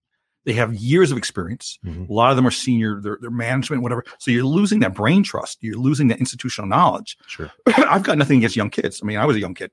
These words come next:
Speaker 2: Right.
Speaker 1: But you don't want an agency that's predominantly twenty-something-year-olds.
Speaker 2: No
Speaker 1: You,
Speaker 2: experience.
Speaker 1: you want, you want people to leaven that with, with
Speaker 2: Mm-hmm.
Speaker 1: a little bit of, uh, gravitas, a little bit of, of, of, um,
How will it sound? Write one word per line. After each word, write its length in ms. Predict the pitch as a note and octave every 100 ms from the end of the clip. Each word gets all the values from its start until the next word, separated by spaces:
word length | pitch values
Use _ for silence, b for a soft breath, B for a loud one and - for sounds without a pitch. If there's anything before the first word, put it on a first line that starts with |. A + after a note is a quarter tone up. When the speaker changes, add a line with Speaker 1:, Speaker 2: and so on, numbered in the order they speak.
| _ -
Speaker 2:
Right. 180 | D#2+ - _ _ -
Speaker 1:
But 160 | D3 A2+
you 60 | B2+
don't 180 | D#3+ D3
want 200 | D3 A2
an 80 |
agency 580 | C#3+ F3+ C#3 - G#2 G2 b b
that's 140 | A2+ -
predominantly 540 | A2 - A#2+ - G#2
twenty-something-year-olds. 1120 | - C3+ B2 C#3 - - A#2+ - - B2+ - b b
Speaker 2:
No 80 | G#2
Speaker 1:
You, 40 | F2+
Speaker 2:
experience. 380 | - G#2 -
Speaker 1:
you 140 | C#3+ B2+
want, 220 | A#2+ A#2+
you 140 | B2+
want 220 | C3 A#2+ - _
people 200 | - C#3+ G#2
to 40 |
leaven 320 | G#2 C#3 F3+
that 220 | G#2+ F#2+ G2+
with, 200 | G2 -
with 140 | G#2+
Speaker 2:
Mm-hmm. 40 | F2 A#2+
Speaker 1:
a 20 |
little 160 | A#2
bit 140 | G#2 A2
of, 220 | G#2 G2+
uh, 180 | F#2+ F2+ - b b b b _ B3 _ _ _ _ G3+ A3 B B B B _
gravitas, 640 | - B2+ B2+ - A#2+ G#2+ B2+
a 40 |
little 200 | A2+ A2+
bit 180 | G#2+ G#2+
of, 160 | F#2+ -
of, 200 | G#2 -
of, 240 | G2 G2
um, 220 | G2 G2